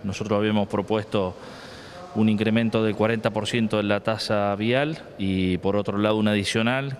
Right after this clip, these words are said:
que permitiera comprar maquinarias, incluso financiadas por, por parte del Estado municipal.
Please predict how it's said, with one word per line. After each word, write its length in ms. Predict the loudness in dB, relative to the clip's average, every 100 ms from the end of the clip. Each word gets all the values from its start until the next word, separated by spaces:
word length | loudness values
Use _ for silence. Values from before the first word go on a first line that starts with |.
| -2
que 140 | -2
permitiera 560 | 0 0 0 2 0 0
comprar 440 | 0 2 2 2
maquinarias, 760 | 0 2 2 2 2 2 0 0
incluso 560 | -2 0 0 2 0
financiadas 520 | 0 0 0 0 0 0
por, 300 | 0 0 -2
por 300 | -4 -4 -2
parte 240 | -2 -2
del 80 | -2
Estado 200 | -2 0
municipal. 600 | 0 0 0 0 0